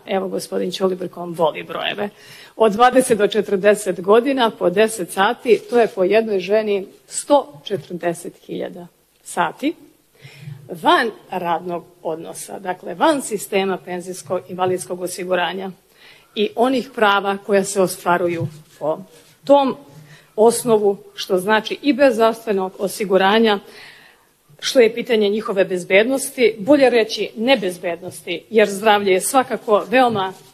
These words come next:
važan faktor bezbednosti u svakom smislu, i subjektivnom i, e, objektivnom. Ovo pominjem stoga što nam je današnja tema upravo unapređenje bezbednosti žena i devojčica na selu.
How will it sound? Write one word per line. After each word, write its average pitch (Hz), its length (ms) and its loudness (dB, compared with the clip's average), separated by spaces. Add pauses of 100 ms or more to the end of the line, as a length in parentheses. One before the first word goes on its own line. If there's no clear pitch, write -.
(140)
važan 220 400 2
faktor 202 480 -2 (440)
bezbednosti 208 680 0
u 180 60 -6
svakom 202 460 -4
smislu, - 520 -8
i 202 80 -8
subjektivnom 226 880 0 (560)
i, 202 280 -2 (480)
e, 180 120 -2 (180)
objektivnom. 190 720 0
Ovo 190 220 2
pominjem 220 460 0
stoga 202 320 -4
što 202 180 -8
nam 196 180 -4
je 190 160 -4 (400)
današnja 202 640 -8 (320)
tema 196 300 -4
upravo 226 380 -2
unapređenje 196 640 -8
bezbednosti 180 680 -6
žena 196 280 -4
i 208 60 0
devojčica 214 560 -4
na 220 120 -4
selu. 202 260 -2